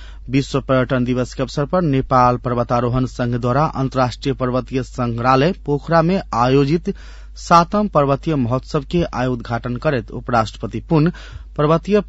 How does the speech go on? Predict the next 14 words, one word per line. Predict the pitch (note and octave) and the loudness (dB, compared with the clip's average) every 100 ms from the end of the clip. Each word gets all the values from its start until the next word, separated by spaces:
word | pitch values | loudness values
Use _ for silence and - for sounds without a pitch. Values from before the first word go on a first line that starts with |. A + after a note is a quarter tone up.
| - | -2
पर्यटन | D3+ D3 D3 E3+ | 2 2 2 -2
के | E3 F3 F3+ - | 2 0 0 -2
बहुतो | C#3+ D#3+ G3 F3+ | 0 0 2 0
संभावना | - C3 A#2 A#2+ B2+ D3 | 0 -2 0 2 2 2
के | C#3 C#3+ D3 - | 0 -2 -2 -6
अखनो | - E3 G#3+ E3+ - | -8 -4 0 0 0
अपेक्षित | - C#3+ E3 - A3+ - | -6 -2 -4 -2 -6 -6
उपयोग | D#3+ C3+ C3 - | -8 -2 -2 0
कर | A#2 A2+ | -2 0
नहीं | A2 C3 | 0 -2
सकल | - G#2+ G2+ | -2 -8 -6
गेल | G#2 F2+ - - | -6 -6 -10 -14
धारणा | A2 G#2+ G#2+ F#2+ | -4 0 0 0
रखलन। | F#2 C3+ B2+ | -2 0 0